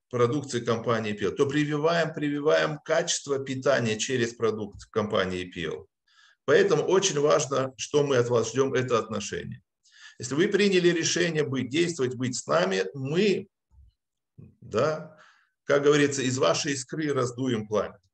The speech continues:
Поэтому нам важно от вас только отношение, то есть серьезное отношение,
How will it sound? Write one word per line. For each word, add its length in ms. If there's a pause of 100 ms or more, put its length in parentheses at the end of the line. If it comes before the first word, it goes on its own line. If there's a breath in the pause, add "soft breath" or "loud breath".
(120)
Поэтому 320
нам 260
важно 340
от 140
вас 200
только 320
отношение, 680
то 80
есть 160
серьезное 540
отношение, 680